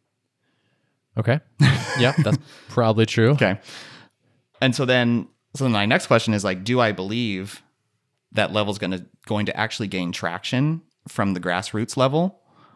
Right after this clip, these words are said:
Speaker 2: or from a more top-down approach? Like, is it gonna be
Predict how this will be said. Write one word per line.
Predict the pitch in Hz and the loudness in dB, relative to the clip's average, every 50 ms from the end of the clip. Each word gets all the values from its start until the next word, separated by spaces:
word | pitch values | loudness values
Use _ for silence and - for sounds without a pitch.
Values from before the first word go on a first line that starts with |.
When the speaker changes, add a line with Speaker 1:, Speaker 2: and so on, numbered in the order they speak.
| _ _ _ _ - | _ _ _ _ -2
Speaker 2:
or | 104 107 107 101 101 98 95 98 95 95 - _ _ _ _ _ | 0 2 2 4 2 2 2 0 -2 -4 -8 _ _ _ _ _
from | - - 117 101 98 87 85 - | -6 -2 0 0 0 0 -2 -4
a | 90 110 | -4 -4
more | 104 92 90 | -2 -2 -2
top-down | 90 - - 82 - - - 73 55 50 - | -2 -4 -4 -6 -6 -6 -6 -8 -8 -8 -10
approach? | - - - - - - - - | -12 -10 -10 -10 -10 -10 -6 -4
Like, | 98 95 92 | -2 -2 -2
is | 90 - 95 | -4 -6 -6
it | 101 | -4
gonna | - 123 135 139 131 | -2 0 2 2 2
be | 110 120 117 110 107 104 104 | 2 0 0 0 -2 -4 -6